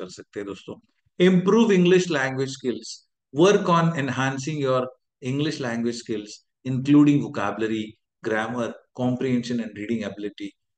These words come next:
uh, and writing ability। Reading books, newspapers and practicing English language exercise can be helpful। द हिंदू का एडिटोरियल आर्टिकल आपको पढ़ते रहना है, vocab लिस्ट पढ़ाते रहना है, आपका इंटरप्रिटेशन स्किल आपको बढ़ाना है। ठीक है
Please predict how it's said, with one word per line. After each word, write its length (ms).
uh, 140
and 160
writing 340
ability। 360
Reading 360
books, 300
newspapers 680
and 320
practicing 480
English 320
language 320
exercise 500
can 180
be 160
helpful। 340
द 180
हिंदू 320
का 80
एडिटोरियल 420
आर्टिकल 340
आपको 240
पढ़ते 280
रहना 240
है, 120
vocab 340
लिस्ट 260
पढ़ाते 340
रहना 280
है, 100
आपका 200
इंटरप्रिटेशन 560
स्किल 240
आपको 300
बढ़ाना 180
है। 1160
ठीक 60
है 60